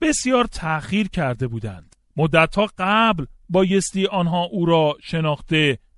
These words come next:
و میپذیرفتند. دوم سموئیل فصل پنج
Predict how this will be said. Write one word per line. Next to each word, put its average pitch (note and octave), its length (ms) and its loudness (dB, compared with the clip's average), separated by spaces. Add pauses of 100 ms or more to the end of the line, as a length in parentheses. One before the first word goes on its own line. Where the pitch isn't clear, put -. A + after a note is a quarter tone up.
و D#3+ 140 4
میپذیرفتند. C3 1200 -2 (460)
دوم C3+ 300 0
سموئیل D#3 720 2 (360)
فصل D#3+ 440 0
پنج E3 420 -4